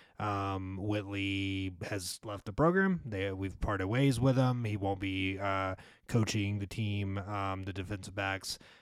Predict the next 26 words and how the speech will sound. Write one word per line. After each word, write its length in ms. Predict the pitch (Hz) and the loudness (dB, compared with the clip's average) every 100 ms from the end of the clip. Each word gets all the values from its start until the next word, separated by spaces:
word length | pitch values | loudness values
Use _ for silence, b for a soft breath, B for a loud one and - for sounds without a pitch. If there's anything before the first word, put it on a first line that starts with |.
| B | B
uh, 240 | 104 98 95 | -8 -6 -6
in 80 | 98 | -6
the 80 | 101 | 2
bowl 200 | 147 160 | 4 6
game. 420 | 170 165 165 151 b b b | 6 6 4 2 b b b
Um, 520 | 110 110 107 104 104 107 | -10 -8 -8 -10 -14 -16
and 500 | 107 110 107 104 104 | -14 -10 -10 -10 -12
we 280 | 104 117 123 | -14 -12 -12
turned 280 | 113 147 156 | -10 -8 -2
around 300 | 160 156 139 | 2 2 2
really 260 | 143 180 147 | 6 8 8
quickly 520 | 139 147 - 90 90 | 8 6 4 -10 -8
within, 960 | 117 110 117 117 117 110 107 104 101 | -6 -4 -2 -2 -4 -4 -6 -6 -6
like, 400 | 101 101 98 - | -2 -2 -4 -10
I 160 | 101 104 | -12 -8
wanna 240 | 110 180 | -4 -4
say 140 | 180 196 | -2 -4
it 80 | 175 | -2
was, 100 | 180 | -2
like, 160 | 170 | -2
forty-eight 480 | - 170 170 170 170 | 0 2 4 4 4
hours. 540 | 165 170 175 170 156 | 4 6 6 6 4
It, 40 | 139 | 4
w-, 200 | 131 127 | 4 4
it 60 | |
was 340 | 139 120 - | 2 2 -4